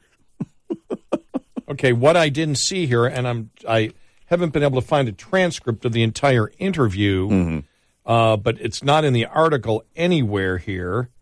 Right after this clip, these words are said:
Speaker 2: Mm-hmm.
Speaker 1: um, that I'm, that I'm reading here. Why didn't Fox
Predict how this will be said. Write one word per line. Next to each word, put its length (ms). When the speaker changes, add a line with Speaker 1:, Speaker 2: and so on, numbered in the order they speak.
Speaker 2:
Mm-hmm. 540
Speaker 1:
um, 600
that 280
I'm, 380
that 220
I'm 240
reading 340
here. 240
Why 500
didn't 440
Fox 440